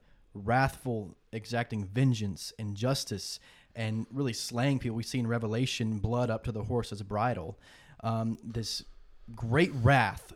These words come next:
being poured out by God, by Jesus. How do we reconcile that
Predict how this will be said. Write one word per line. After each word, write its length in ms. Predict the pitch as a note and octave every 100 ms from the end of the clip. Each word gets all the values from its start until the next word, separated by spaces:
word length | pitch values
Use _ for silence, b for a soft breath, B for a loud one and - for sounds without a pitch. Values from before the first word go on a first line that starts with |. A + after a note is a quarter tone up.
| B2+
being 220 | B2 A#2
poured 280 | - C#3 B2
out 240 | A#2+ A2 - - _
by 260 | - B2 D3+
God, 320 | C3+ A2+ F#2
by 220 | - A2+
Jesus. 460 | C3+ A#2 A2+ G2+ - b b b
How 160 | D3+
do 80 | C4+
we 100 | A3+
reconcile 760 | B2 G#2+ C3 - A2+ - G#2+ G2
that 360 | G2 G#2 G#2